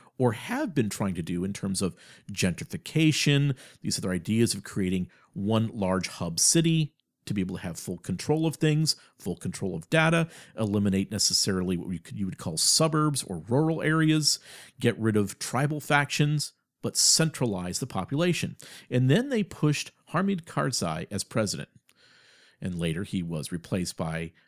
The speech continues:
Ashraf Ghani. And then everyone began to really take notice and to get involved, namely the World Economic Forum. So now everybody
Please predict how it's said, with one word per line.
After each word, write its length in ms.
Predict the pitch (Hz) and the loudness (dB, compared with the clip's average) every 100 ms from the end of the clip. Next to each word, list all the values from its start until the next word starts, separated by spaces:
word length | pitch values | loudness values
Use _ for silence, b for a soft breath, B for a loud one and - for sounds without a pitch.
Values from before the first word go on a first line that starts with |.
| b - | b -6
Ashraf 480 | 90 - 101 82 - | -4 -2 -2 -2 -4
Ghani. 420 | 120 120 80 - _ _ _ _ _ _ _ _ _ _ - B B B B B B B _ _ _ _ _ - | -2 -2 -4 -10 _ _ _ _ _ _ _ _ _ _ -20 B B B B B B B _ _ _ _ _ 2
And 280 | 190 214 185 | 4 6 8
then 300 | 139 139 139 | 6 6 4
everyone 640 | 160 156 98 76 - - _ | 2 2 2 -2 -10 -20 _
began 400 | 98 92 82 80 | -2 -2 -4 -6
to 100 | - | -8
really 220 | 90 - | -8 -8
take 320 | - - - | -8 -8 -6
notice 480 | 90 - - - - | -10 -10 -6 -2 -2
and 120 | - 180 | -4 -8
to 60 | |
get 180 | 170 - | -10 -12
involved, 500 | 87 - - - - - 151 | -12 -10 -12 -16 -20 -16 -4
namely 460 | 110 127 85 90 | 0 0 0 -6
the 120 | 98 | -4
World 440 | 110 90 69 78 - | -6 -6 -8 -10 -8
Economic 460 | 87 101 110 123 87 | -6 -2 -2 -2 -4
Forum. 340 | - - - - b b b b b _ _ _ _ _ _ _ _ B B B B | -10 -14 -14 -20 b b b b b _ _ _ _ _ _ _ _ B B B B
So 140 | 196 | 2
now 140 | 220 208 | 6 6
everybody 640 | 277 208 113 82 92 | 6 6 6 4 -2